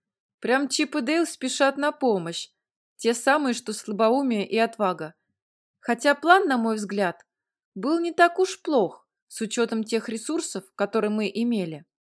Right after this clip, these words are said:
Одни отвлекают, другие прикрывают,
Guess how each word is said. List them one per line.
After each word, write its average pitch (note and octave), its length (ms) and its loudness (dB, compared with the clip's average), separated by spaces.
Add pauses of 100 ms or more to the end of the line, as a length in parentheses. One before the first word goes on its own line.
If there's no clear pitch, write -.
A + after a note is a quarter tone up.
(960)
Одни G#3 360 2
отвлекают, A3+ 800 0 (380)
другие A#3 400 0
прикрывают, G3+ 760 0